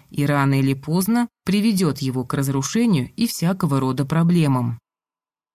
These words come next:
Быть подобным Богу означает раскрытие в себе творческого начала – для того, чтобы научиться созидать и творить, раскрывая свою неповторимую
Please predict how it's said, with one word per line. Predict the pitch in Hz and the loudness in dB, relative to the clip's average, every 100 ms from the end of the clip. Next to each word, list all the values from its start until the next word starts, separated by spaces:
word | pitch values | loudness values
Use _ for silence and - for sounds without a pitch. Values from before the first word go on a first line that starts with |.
| _ _ _ _ _ - | _ _ _ _ _ -8
Быть | 147 185 233 | -2 0 0
подобным | - 165 151 170 165 190 175 | -2 -2 0 2 4 4 2
Богу | 226 175 131 117 - | 2 0 -2 -6 -8
означает | - 135 139 135 139 131 | -6 -4 -2 -2 -4 -2
раскрытие | 139 139 - - 175 165 127 | -2 -4 -4 0 0 0 -4
в | 120 | -6
себе | - 131 160 180 | -6 -2 -2 -2
творческого | 185 156 139 - 131 - 143 147 | -2 -2 -2 -4 -8 -6 -2 0
начала – | 160 165 190 151 127 120 - - - 170 | 0 0 -2 0 -2 -6 -12 -20 -6 -4
для | |
того, | 175 202 196 | -2 -2 -2
чтобы | - 175 160 | -2 0 2
научиться | 160 156 151 - 156 - | 4 2 0 -2 -2 -2
созидать | 131 - 147 143 151 220 339 - _ _ - | -6 -4 -2 -2 0 0 -2 -6 _ _ -4
и | 233 | -2
творить, | 196 214 170 127 - - _ - | 0 0 2 0 -4 -12 _ -6
раскрывая | 156 - 156 151 143 135 | -4 -2 -2 0 0 -2
свою | - 156 151 214 | -2 -2 0 2
неповторимую | 202 139 127 - 143 143 139 135 | 2 0 -4 -4 -2 0 2 0